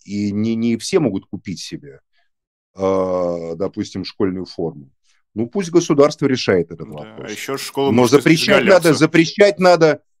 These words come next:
Speaker 1: запрещать надо, я считаю, в школе просто жёстко. Не только разного рода конфронтационные, религиозные моменты, э, но и, э, ну, вообще то, что мешает детям учиться.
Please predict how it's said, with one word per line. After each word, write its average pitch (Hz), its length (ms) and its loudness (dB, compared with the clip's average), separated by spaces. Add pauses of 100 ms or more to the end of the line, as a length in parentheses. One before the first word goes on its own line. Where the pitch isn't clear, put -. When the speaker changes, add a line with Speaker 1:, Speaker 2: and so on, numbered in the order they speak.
(160)
Speaker 1:
запрещать 143 720 -2
надо, 151 280 4
я 127 240 2
считаю, 123 480 0
в - 60 -14
школе 156 440 0
просто - 380 -8
жёстко. 87 500 -4
Не 101 160 -4
только 131 440 0 (280)
разного 110 540 2
рода 107 500 2 (460)
конфронтационные, 117 960 2
религиозные 110 840 0
моменты, 98 920 -6 (640)
э, 98 500 0
но 135 360 2
и, 151 600 -2
э, 117 640 2 (1400)
ну, 110 500 0
вообще 120 360 0
то, 143 240 0
что - 180 -4
мешает 117 480 2
детям 104 320 -4
учиться. - 460 -12